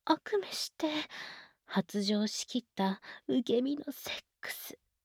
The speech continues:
幸せですね。いいですよ。もっと快感を求めてください。あなたみたいな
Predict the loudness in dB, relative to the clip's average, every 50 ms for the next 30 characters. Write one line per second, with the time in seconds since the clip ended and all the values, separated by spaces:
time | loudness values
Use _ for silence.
0 | _ _ -10 -8 -4 0 2 4 4 4 4 4 2 2 4 4 6 8 8 8
1 | 8 6 -2 -6 -4 -2 -2 -2 -2 -2 -4 -6 -6 -6 -6 -6 -6 -6 -8 -10
2 | -16 _ _ _ _ _ _ _ _ _ _ _ _ _ _ _ _ _ _ _
3 | _ _ _ _ _ _ _ 4 4 4 4 0 -4 -8 -8 -8 -8 -8 -6 -6
4 | -6 -8 -8 -10 -10 -10 -8 -8 -8 -2 4 4 4 6 4 2 0 0 0 -2
5 | -2 -2 0 2 4 6 6 6 6 6 4 2 0 -2 -2 -2 -6 -6 -4 -2
6 | -2 -2 -2 -6 -6 -4 -4 -4 -4 -6 -10 -14 -16 -16 -14 -14 -16 -16 -18 -20
7 | _ 0 2 4 4 4 2 0 -2 -4 -4 -4 -4 -6 -6 -4 -4 -6 -6